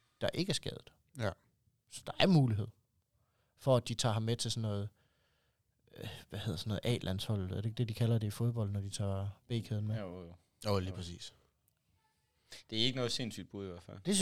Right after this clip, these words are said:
Speaker 3: Eller
Speaker 1: nej,
Speaker 3: noget,
Speaker 1: det
Speaker 3: noget
Speaker 1: tænker jeg
Speaker 3: vanvittigt
Speaker 1: heller
Speaker 3: at
Speaker 1: ikke,
Speaker 3: sige.
Speaker 1: især ikke, hvis han, hvis han fortsætter hans udvikling.
Speaker 3: Mm.
Speaker 2: Man skal lave sådan en liga-landshold.
Speaker 1: Ja. En bobler-landshold.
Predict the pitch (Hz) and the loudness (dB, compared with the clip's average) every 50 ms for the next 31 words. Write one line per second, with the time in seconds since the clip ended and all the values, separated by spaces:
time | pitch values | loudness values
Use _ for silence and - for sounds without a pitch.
0 | 170 - - 143 185 226 185 139 131 151 - - - 185 175 151 143 143 156 160 | 4 4 6 8 10 10 10 8 8 8 8 8 10 10 12 12 12 12 12 12
1 | 151 147 139 143 139 - 202 180 175 175 175 165 151 135 143 131 131 127 - - | 12 12 10 10 8 10 10 10 10 10 8 4 4 4 4 4 4 2 0 0
2 | 143 120 135 131 123 - 147 151 156 - 147 123 120 117 113 135 143 139 131 123 | 0 2 2 2 4 4 2 2 4 4 4 4 4 4 2 2 0 0 0 0
3 | 131 - 113 113 - 117 101 90 - - 107 123 - - 151 151 151 - 131 117 | -2 -4 -8 -8 -8 -8 -10 -10 -8 -4 -2 -2 0 0 0 0 0 0 2 2
4 | 113 120 131 135 120 104 98 101 - 92 95 - - _ _ _ _ _ _ _ | 2 2 2 2 0 0 -2 -2 -2 -4 -6 -6 -12 _ _ _ _ _ _ _
5 | _ - - 165 - - - _ _ _ _ _ _ _ _ _ _ _ _ _ | _ 0 0 0 0 0 -6 _ _ _ _ _ _ _ _ _ _ _ _ _
6 | _ _ _ _ _ _ _ _ _ _ _ _ - 127 120 - - - 123 - | _ _ _ _ _ _ _ _ _ _ _ _ -12 -12 -12 -4 0 0 0 0
7 | - 85 80 85 80 69 - - - | 0 -2 -4 -2 -4 -4 -6 -8 -8